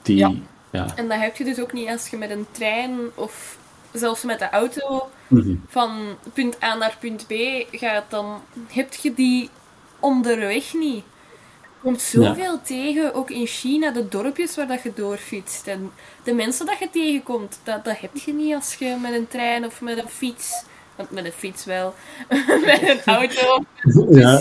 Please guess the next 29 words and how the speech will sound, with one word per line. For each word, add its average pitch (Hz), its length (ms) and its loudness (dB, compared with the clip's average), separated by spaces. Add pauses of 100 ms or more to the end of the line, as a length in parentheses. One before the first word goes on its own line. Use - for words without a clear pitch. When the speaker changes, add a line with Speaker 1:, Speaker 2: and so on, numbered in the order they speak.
(160)
Speaker 3:
gaat. 117 320 2 (160)
Speaker 2:
Ja, 180 220 0 (280)
de, 190 200 -2
de, 165 260 4
de, 156 400 4 (340)
Speaker 1:
Ja, 104 100 2
dat 147 140 4 (100)
Speaker 2:
de, - 80 -10
Speaker 1:
klopt. 131 300 4
Speaker 2:
de 165 60 -2
mensen 208 360 2
die 226 100 0
je 208 120 0
tegenkomt 196 560 0
in 170 100 -2
Armenië 180 460 0
net 180 180 -2
binnengevraagd 196 600 0
worden 196 260 -4
voor 170 200 -4
koffie 226 300 -2
twee 214 180 -4
keer 202 160 -4
op 190 160 -8
een 190 140 -2
dag, 185 200 -4
terwijl 170 460 -4
die 180 120 -6
mensen 175 400 -4